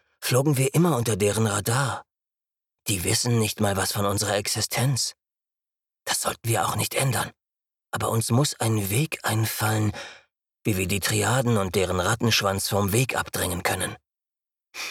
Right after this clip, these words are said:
Ich bin da im Moment etwas ratlos. Ich verstehe weder, wie was auftauchen konnte, noch ist mir klar, wieso das nun ausgerechnet in England sein muss.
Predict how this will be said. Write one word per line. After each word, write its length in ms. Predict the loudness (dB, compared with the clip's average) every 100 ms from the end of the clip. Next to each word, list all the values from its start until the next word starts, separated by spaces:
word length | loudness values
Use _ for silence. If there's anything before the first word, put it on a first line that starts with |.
| -12 -18 _ _ _ _ _ _
Ich 240 | -8 -6 -4
bin 180 | -2 0
da 160 | 0
im 100 | 0
Moment 420 | 0 2 2 2
etwas 360 | 0 -2 -2 0
ratlos. 580 | 0 0 -2 -6 -6 -8 _ _ _ _ _ _ _ _ -12
Ich 100 | -6
verstehe 460 | -2 0 2 0 2
weder, 360 | 2 2 0 -2 -10 -16 -20 -20 -4
wie 140 | -2
was 220 | 0 -2 -2
auftauchen 600 | 0 0 0 0 0 0
konnte, 380 | 0 0 0 -4 -6 -20 _ _ _ _
noch 140 | -2 -2
ist 180 | -2 0
mir 140 | 0
klar, 400 | 2 2 2 0 -4 -20 _ _ -4
wieso 220 | 0 2
das 220 | 0 2
nun 160 | 0 0
ausgerechnet 760 | 2 2 2 2 2 2 0 0
in 120 | -2
England 460 | 2 4 4 2 -2
sein 240 | -4 -4
muss. 340 | -4 -4 -4